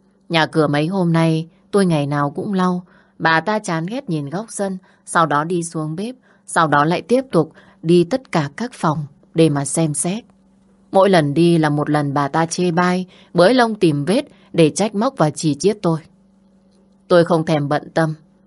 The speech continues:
tôi cứ vâng dạ vài câu cho xong chuyện, rồi xem như là chó sủa quanh tai. Cứ như vậy xuống bếp nấu cơm. Dù sao tôi chẳng có thứ gì gọi là bí mật trong căn nhà này, nên chả có gì phải ngại hết.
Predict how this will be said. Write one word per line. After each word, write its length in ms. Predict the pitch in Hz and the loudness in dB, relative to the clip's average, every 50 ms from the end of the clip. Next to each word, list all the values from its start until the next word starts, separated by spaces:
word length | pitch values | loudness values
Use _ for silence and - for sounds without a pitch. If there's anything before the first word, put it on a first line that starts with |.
| _ _ _ - | _ _ _ 2
tôi 140 | 190 190 | 2 2
cứ 120 | 190 - 220 | 4 4 4
vâng 260 | 185 196 185 180 175 | 4 4 2 2 2
dạ 220 | 165 175 139 143 | 2 2 2 2
vài 220 | 139 147 147 143 139 | 2 0 -2 -2 -2
câu 220 | - 180 175 175 | 0 0 0 0
cho 140 | 170 185 175 | 0 -2 -4
xong 260 | 165 - 175 170 170 165 | -4 -2 -2 -2 -2 -2
chuyện, 260 | - 165 147 131 - - _ _ _ _ _ _ _ | 0 -2 -2 -2 -4 -10 _ _ _ _ _ _ _
rồi 240 | - - 175 160 165 | 0 4 6 6 6
xem 260 | 165 170 208 202 208 | 6 4 2 2 2
như 100 | 208 214 | 0 0
là 180 | 196 185 151 147 | 2 2 2 2
chó 260 | 151 - 156 165 240 | 0 -2 -2 -2 -2
sủa 260 | 247 - 208 151 131 | -2 0 0 0 0
quanh 280 | - - 160 180 185 175 | 0 -2 -2 -2 -2 -4
tai. 360 | 190 180 190 190 196 202 202 _ _ _ _ _ _ _ _ - | -4 -4 -4 -4 -6 -8 -12 _ _ _ _ _ _ _ _ 0
Cứ 180 | 175 165 156 | 2 2 2
như 200 | 156 180 220 208 | 2 0 -4 -4
vậy 300 | 170 156 156 143 143 - _ _ _ - | -2 -2 -2 -4 -4 -8 _ _ _ -12
xuống 320 | - - - 156 147 147 156 | -8 -2 -2 -2 -2 -2 -2
bếp 220 | 190 208 214 - | -4 -4 -4 -4
nấu 260 | 165 147 147 147 156 - - | -4 -2 -2 -4 -4 -6 -4
cơm. 260 | - 175 165 165 165 - _ _ _ _ _ _ _ _ _ _ _ _ _ _ _ _ _ _ _ _ _ _ _ _ _ _ _ _ _ _ _ _ _ - | -2 0 0 -2 -4 -8 _ _ _ _ _ _ _ _ _ _ _ _ _ _ _ _ _ _ _ _ _ _ _ _ _ _ _ _ _ _ _ _ _ -8
Dù 240 | - - 170 165 156 | 0 2 4 4 4
sao 360 | 160 - 170 165 165 165 170 | 4 4 4 6 6 4 4
tôi 200 | 170 180 185 175 | 2 0 0 0
chẳng 220 | 165 170 147 135 | 2 0 -2 -2
có 160 | - - 151 156 | 0 -2 -2 0
thứ 240 | - 175 170 196 | 0 -2 -2 -2
gì 380 | 208 202 175 156 147 139 139 - - _ _ _ _ _ | 0 0 0 0 0 -2 -4 -8 -14 _ _ _ _ _
gọi 220 | - 160 165 156 151 | 0 2 2 4 4
là 140 | 151 151 143 | 4 2 2
bí 200 | 143 151 170 233 | 2 0 0 0
mật 220 | 247 208 156 - | 0 -2 -2 0
trong 160 | - 190 185 | -2 -4 -2
căn 220 | 175 - 190 185 180 | -2 -2 -2 0 0
nhà 200 | 165 147 143 139 | 0 0 -2 -2
này, 340 | 135 139 139 143 139 143 _ _ _ _ _ _ - | -4 -4 -4 -6 -6 -8 _ _ _ _ _ _ 0
nên 200 | 180 190 185 175 | 2 4 4 4
chả 180 | 175 180 147 | 2 2 0
có 180 | 139 - 208 226 | 2 0 -2 -2
gì 200 | 214 190 165 143 | 0 0 0 0
phải 180 | - 156 147 139 | 0 -4 -4 -4
ngại 280 | 139 147 147 143 180 | -4 -4 -4 -4 -4
hết. 180 | 170 165 208 | -4 -4 -4